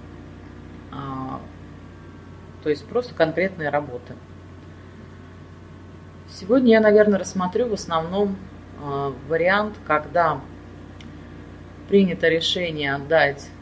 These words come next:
на аутсорс продвижение онлайн, и как сделать так, чтобы ваши вложения не оказались вложениями впустую. То есть вы должны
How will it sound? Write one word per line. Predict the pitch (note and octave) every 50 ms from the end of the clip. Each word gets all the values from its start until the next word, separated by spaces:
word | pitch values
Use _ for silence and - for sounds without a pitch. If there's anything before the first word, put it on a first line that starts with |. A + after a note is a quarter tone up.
| - -
на | D3+ D3+ D3 C#3+ C#3+
аутсорс | C#3 C#3+ C#3+ - - - F3 D#3+ C#3+ - -
продвижение | - - C#3 C#3 C#3 C3+ D3+ D3+ C#3+ D3 D3 C#3 C3+ C3 B2 B2
онлайн, | B2 B2+ C3+ C#3 D3 F#3 A3 B3 C4 C4 C4+ - - - - - - - - - - - - - - - - - - - - - - - - -
и | C#3
как | - - F#3+ F#3+ - D3
сделать | - C#3+ E3 E3 D3+ D#3 D3+ -
так, | - G#3+ A#3+ A#3+ -
чтобы | - - E3 D3 D#3+
ваши | D3+ D#3+ E3 D#3+ - -
вложения | C#3 C#3 C#3+ C#3+ D3 C#3+ D#3 G3+ A3+ A#3 A3+ A3 G3+ G3
не | F#3+ F#3 E3 C#3+ C#3
оказались | C3+ C3+ - C#3 C#3 C#3+ E3+ F#3+ F#3+ F3+ F3 - - - - - - - - - -
вложениями | C3+ D3 D3 C#3+ D3+ F3 F3 E3+ E3 E3 D#3+ D3+
впустую. | - - D3+ D#3+ D#3 - - - D#3 D3 C3 A#2+ A#2 A2 - -
То | - B2+
есть | B2 - - -
вы | D3 - -
должны | F3+ E3+ D#3+ D3 D3+ F3 F3+ F3 E3